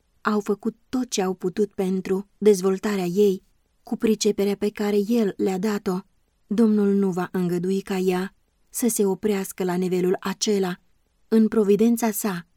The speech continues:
El va chema și va pregăti alți lucrători, care, uniți cu cei dinaintea lor,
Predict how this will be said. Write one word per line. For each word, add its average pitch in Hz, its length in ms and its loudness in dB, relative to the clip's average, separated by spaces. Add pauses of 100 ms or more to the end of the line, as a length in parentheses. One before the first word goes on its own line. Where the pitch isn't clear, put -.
(240)
El 196 300 2
va 196 140 -2
chema 190 500 -2 (220)
și - 180 -6
va 202 140 -2
pregăti 202 600 0 (100)
alți 208 400 0
lucrători, 190 600 -2 (300)
care, 214 360 0
uniți 214 460 2
cu 190 140 -2
cei 208 260 2
dinaintea 196 520 0
lor, 202 300 2